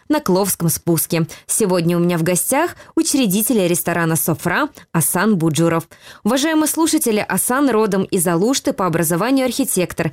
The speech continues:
и это видно в мелких деталях заведения "Софра". Кстати, "Софра" переводится с крымско-татарского языка как "накрытый стол".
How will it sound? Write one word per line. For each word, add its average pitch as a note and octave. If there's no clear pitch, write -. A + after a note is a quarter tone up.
и E3+
это F3
видно D4
в D#3+
мелких G3
деталях F3
заведения E3+
"Софра". D#3+
Кстати, -
"Софра" E3+
переводится E3+
с -
крымско-татарского D#3+
языка E3+
как D4
"накрытый F#3+
стол". D#3+